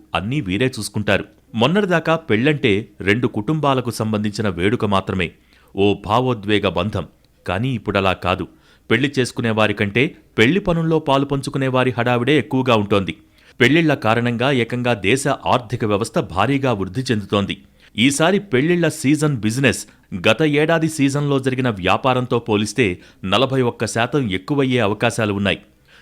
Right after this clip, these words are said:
ఈ సీజన్లో డిసెంబర్ నాలుగు, ఐదు, తొమ్మిది, పది, పదకొండు, పద్నాలుగు, పదిహేను, పదహారు తేదీల్లో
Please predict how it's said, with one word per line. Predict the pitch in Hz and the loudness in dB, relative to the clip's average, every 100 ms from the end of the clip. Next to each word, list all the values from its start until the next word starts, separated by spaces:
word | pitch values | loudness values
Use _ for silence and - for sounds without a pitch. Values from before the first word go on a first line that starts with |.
| - | -2
ఈ | 110 123 | 0 2
సీజన్లో | 123 123 135 120 80 92 | 0 -2 0 2 0 -2
డిసెంబర్ | 110 165 160 151 110 | -4 -2 -2 -2 -2
నాలుగు, | 92 107 135 147 170 - | 0 2 2 0 -4 -2
ఐదు, | 98 117 139 151 - | 0 2 0 0 0
తొమ్మిది, | 107 113 135 175 - - _ | 0 0 -2 -4 -12 -20 _
పది, | 123 135 190 | 2 4 0
పదకొండు, | 202 117 120 143 139 160 170 - | -2 0 0 0 0 0 -2 -2
పద్నాలుగు, | 110 107 127 139 143 170 | -2 -2 -2 -2 -2 -4
పదిహేను, | - 113 117 139 151 | -2 -2 0 -2 -2
పదహారు | 165 107 113 131 131 | -2 -2 0 0 0
తేదీల్లో | 127 110 123 127 107 | -2 0 0 2 0